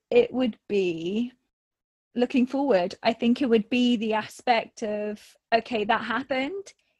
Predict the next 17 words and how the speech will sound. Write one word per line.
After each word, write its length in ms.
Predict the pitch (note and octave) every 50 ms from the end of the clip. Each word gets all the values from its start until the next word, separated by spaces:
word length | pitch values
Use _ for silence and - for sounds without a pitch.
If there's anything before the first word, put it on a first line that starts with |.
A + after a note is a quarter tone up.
| _
Yeah, 400 | - G3 G3+ G#3+ G#3 A3 F#3+ D3+
it 60 | G3+ F#3+
hasn't 360 | G#3+ G#3+ G#3 G#3+ A#3 G#3+ G3
been 160 | A3 G#3+ G#3
a 40 | G#3
great 260 | - G#3+ G#3 F#3+ -
time, 280 | - - G#3 G#3 G#3+ G#3+
but, 120 | G3+ F#3
like, 500 | F3+ D#3+ E3+ F3 D#3 C3 - - - - _ _ _ _ _ _ _ _ _ _ _ _ _ _ _ _ _
we 240 | - G#3 B3 A#3 A3+
wanna, 300 | G#3 A3 G#3+ G#3+ G3+ G3
like, 260 | F#3+ F#3+ F#3 F#3 - -
show 220 | - - - G#3+
you 300 | G#3 G#3+ G#3+ G3 G3+ G3
what, 240 | F#3 F#3+ F3+ - - _
what's 320 | - G#3+ A#3 A#3 - - -
co-, 340 | - - - - - -